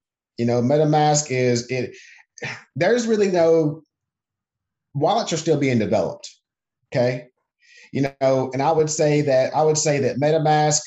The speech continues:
MetaMask is my wallet that I use all the time. So MetaMask, it can store your tokens.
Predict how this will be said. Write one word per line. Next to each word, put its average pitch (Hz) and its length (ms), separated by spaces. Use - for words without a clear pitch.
MetaMask 156 500
is 113 160
my 123 200
wallet 160 440
that 117 120
I 131 80
use 156 240
all 156 120
the 151 140
time. 170 360
So 143 180
MetaMask, 156 680
it 143 140
can 131 100
store 123 240
your 104 120
tokens. 220 680